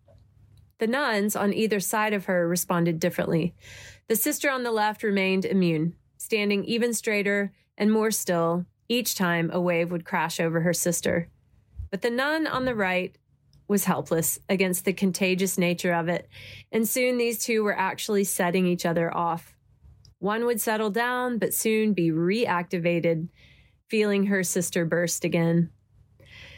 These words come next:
Traditionally, Mass has a serious, if not even somber, tone. It is a serious thing that Jesus came to die and offer his body and blood for us.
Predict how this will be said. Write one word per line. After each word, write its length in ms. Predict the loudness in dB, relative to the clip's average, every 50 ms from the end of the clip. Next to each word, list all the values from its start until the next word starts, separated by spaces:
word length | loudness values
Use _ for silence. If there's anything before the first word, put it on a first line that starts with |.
| -20 -20 -20 -20 _ _ -4
Traditionally, 560 | -4 -2 0 0 0 0 0 0 0 0 0
Mass 420 | 0 0 0 0 -2 -2 -4 -4
has 200 | -2 0 2 2
a 60 | 2
serious, 640 | 0 0 -2 -2 0 0 2 2 0 0 -2 -4 -2 -2
if 180 | 0 0 0
not 280 | 0 0 0 0 0 0
even 320 | 0 2 2 4 2 2
somber, 440 | 2 2 2 2 4 2 2 2 0
tone. 600 | -2 -2 0 2 2 4 2 2 0 0 -2 -2 -8 _ _ _ _ _ _ _
It 120 | -2 0
is 260 | 2 2 0 0 -2 -2
a 80 | -4 -4
serious 440 | -2 -2 0 0 2 0 0 -2
thing 340 | -4 -2 0 0 2 2 2
that 160 | 0 0 -2
Jesus 360 | 0 2 2 2 2 2 0 0
came 220 | 2 4 4 4
to 120 | 2 0 -2
die 420 | -2 0 0 2 2 0 0 0
and 160 | 0 0 2
offer 300 | 2 0 0 0 2 2
his 180 | 2 2 2 0
body 420 | -2 -2 0 0 0 0 0 0
and 160 | 0 0 0 0
blood 240 | 2 0 0 -2 -2
for 140 | -4 -4 -2
us. 440 | 0 0 -2 -2 -4 -6 -8 -10